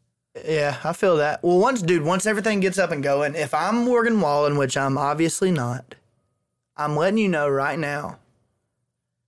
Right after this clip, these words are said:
I am pursuing, I'm getting with my tour manager, I'm getting with my agent, I'm getting with my, all of my people, my team, and I'm hard pitching a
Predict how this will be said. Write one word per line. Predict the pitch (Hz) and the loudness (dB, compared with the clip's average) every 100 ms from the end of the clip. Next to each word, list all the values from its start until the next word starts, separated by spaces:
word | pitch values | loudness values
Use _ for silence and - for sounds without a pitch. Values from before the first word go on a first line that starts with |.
| _ _ _ _ _ _ _ _ _ _ _ _ | _ _ _ _ _ _ _ _ _ _ _ _
I | 151 180 214 | -2 0 2
am | 226 220 | 2 2
pursuing, | 190 165 - 175 165 139 | 2 -2 -2 0 2 2
I'm | 139 | 0
getting | 139 160 | -2 0
with | 180 | -2
my | 160 147 | -2 -4
tour | 127 160 | -2 -2
manager, | 160 139 135 131 131 | -2 -2 -4 -4 -4
I'm | 131 | -2
getting | 147 165 | -2 0
with | 151 | -2
my | 143 143 | -2 -2
agent, | 143 139 143 - _ | -2 -2 -4 -8 _
I'm | 143 | -6
getting | 139 147 | -4 -2
with | 156 | -2
my, | 139 139 | -4 -6
all | - 165 190 | -4 0 2
of | 196 | 2
my | 175 143 | 0 0
people, | 170 160 185 | -4 -4 -2
my | 143 | -2
team, | 147 151 156 180 185 - - - | -4 -4 -2 -2 -4 -14 -20 -8
and | 147 | -4
I'm | 156 147 | -4 -4
hard | 123 - 165 196 202 190 | -6 -4 0 2 2 0
pitching | - 170 - 131 120 123 - _ _ _ _ _ - | 0 -2 -2 -4 -4 -6 -14 _ _ _ _ _ -6
a | 160 147 139 127 127 | 0 2 4 2 -2